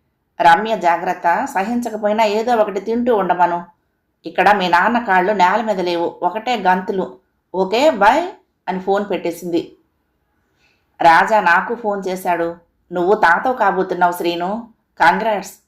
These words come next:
నా శ్రీ వచ్చేస్తుంది," కళ్ళ నిండా నీళ్లతో అంది మాధవి. "అవును మధు, శ్రీలత ఉంటేనా ఎంత సంతోషించేదో,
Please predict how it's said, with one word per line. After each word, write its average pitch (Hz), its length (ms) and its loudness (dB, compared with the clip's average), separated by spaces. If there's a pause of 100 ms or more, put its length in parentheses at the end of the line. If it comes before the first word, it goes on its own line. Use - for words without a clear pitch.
(200)
నా 175 120 4
శ్రీ 202 260 -4
వచ్చేస్తుంది," 208 880 -2 (600)
కళ్ళ 175 260 4
నిండా 190 360 -2
నీళ్లతో 226 420 -2
అంది 185 200 -4
మాధవి. 170 600 -2 (1040)
"అవును 190 260 4
మధు, 175 580 -2 (100)
శ్రీలత 214 420 -2
ఉంటేనా 175 640 0
ఎంత 170 360 0
సంతోషించేదో, 202 1120 -4